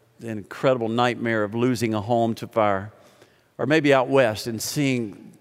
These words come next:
just incredible devastation of fire. What is so strange is those fires started with one little spark. It's as if James was living today and he knew exactly how that works. Did you know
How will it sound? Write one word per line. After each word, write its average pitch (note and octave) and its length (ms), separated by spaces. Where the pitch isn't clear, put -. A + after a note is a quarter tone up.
just C3 300
incredible A#2 800
devastation G#2 640
of D#2 100
fire. - 300
What A3+ 120
is D3 100
so A3+ 260
strange C#3+ 600
is A2 140
those C#3 200
fires B2+ 340
started A#2 380
with G#2 260
one A#2+ 180
little B2 140
spark. C3+ 340
It's F#3+ 180
as G#3 120
if A3+ 140
James F#3+ 460
was D3+ 240
living F#3 300
today C#3+ 480
and B2 80
he D#3 80
knew F3+ 160
exactly D#3 500
how D3+ 180
that C#3 160
works. D3+ 300
Did B2+ 140
you G3 80
know G3 280